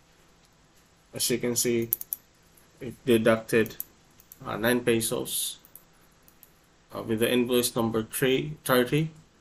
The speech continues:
and, uh, it got redeemed.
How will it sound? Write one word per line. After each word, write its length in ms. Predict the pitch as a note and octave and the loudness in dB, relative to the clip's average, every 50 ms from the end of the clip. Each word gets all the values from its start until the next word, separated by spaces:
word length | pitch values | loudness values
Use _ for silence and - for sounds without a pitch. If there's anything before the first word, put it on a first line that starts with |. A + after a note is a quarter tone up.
| - - _ _ _ _ _ _ - - _ _ _ _ - | -20 -20 _ _ _ _ _ _ -20 -20 _ _ _ _ -10
and, 540 | A#2 A#2 A#2 A#2 A#2 A#2 A#2 A#2 A#2 - | -6 -4 -4 -2 -2 -2 -2 -2 -4 -6
uh, 220 | - A#2+ A#2 A2+ - | -6 -6 -6 -6 -6
it 220 | B1 A#1+ A#1+ - - _ _ - | -6 -6 -8 -8 -10 _ _ -2
got 280 | - A2+ A2 A2 - - | 0 0 0 0 -2 -6
redeemed. 520 | G#2 G2 - A2 G2+ F#2 F2 - - - | -6 -4 -2 -2 -2 -4 -6 -10 -12 -14